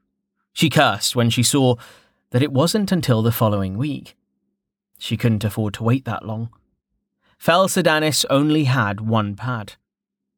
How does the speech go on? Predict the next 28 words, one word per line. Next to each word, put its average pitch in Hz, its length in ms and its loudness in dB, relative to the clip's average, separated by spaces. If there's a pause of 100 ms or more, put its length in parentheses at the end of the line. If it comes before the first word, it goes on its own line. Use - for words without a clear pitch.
(100)
hardly 101 440 0
being 104 380 0
a 104 80 -2
hub 110 360 0
of 104 280 -2
international 107 640 -2
trade. 110 400 -4 (920)
She'd 117 320 0
have 123 180 2
to 131 100 -4
pay 113 300 0
for 123 160 -6
a 117 80 0
special 104 500 -6
activation. 107 720 -8 (1120)
Depending 185 460 2
on 170 140 2
how 165 200 2
long 156 220 2
it 135 160 -6
took - 200 -6
her 117 140 -2
to 117 140 -6
find 117 260 -2
the 113 100 -2
information 110 580 -6
she 110 180 -8
needed, 120 360 -2